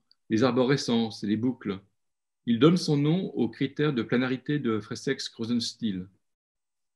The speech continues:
Pour mieux comprendre l'esprit de Rosenstiel,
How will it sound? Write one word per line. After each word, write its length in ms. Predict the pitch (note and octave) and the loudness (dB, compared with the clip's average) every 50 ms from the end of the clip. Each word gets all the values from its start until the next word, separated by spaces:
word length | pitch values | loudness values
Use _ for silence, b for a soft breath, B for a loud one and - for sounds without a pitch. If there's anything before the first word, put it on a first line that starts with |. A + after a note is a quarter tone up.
| _ b b b | _ b b b
Pour 140 | - D3 D3+ | 4 8 10
mieux 140 | E3 A3 A#3+ | 10 10 10
comprendre 540 | - G#3+ F#3 D#3+ - - G#3 G#3+ F#3+ D3 C3 | 8 6 4 4 4 2 4 4 4 6 6
l'esprit 400 | B2+ C3+ C3 - - - F3 C#3+ | 4 4 2 0 -4 -2 -2 0
de 60 | B2 | 0
Rosenstiel, 840 | A2+ A#2 A#2+ A#2+ A#2+ A#2 - - - - D#3+ F3+ G3 D#3+ A#2+ G#2+ | 0 0 0 -2 -2 -2 -4 -8 -4 -2 -2 0 0 -2 -4 -4